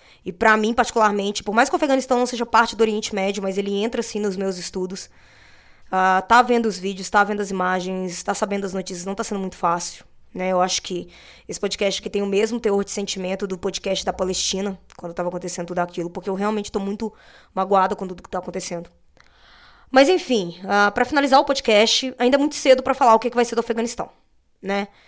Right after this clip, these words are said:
É preciso esperar um pouco mais pra saber como que vai ser a situação e tudo mais.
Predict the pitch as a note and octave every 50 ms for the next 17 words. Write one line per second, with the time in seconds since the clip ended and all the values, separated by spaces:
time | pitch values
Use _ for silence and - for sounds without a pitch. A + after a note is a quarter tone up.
0 | _ - _ _ _ - G3 - - - C#4 C4 - - C#4 B3 A#3 A#3 B3+ B3
1 | A#3 - - G#3 F#3+ F#3 F3+ G3+ G3+ - - - _ - F#3+ - - F#3 F3 F3+
2 | F3+ F#3+ G3+ G3+ - F#3+ F#3 E3+ F#3 F3+ F3 - - - G3+ G#3 A3 G#3 F#3 -
3 | - - - - - F#3 F#3 F3+ - - F3+ F3+ F3 F3 F#3+ G3+ - -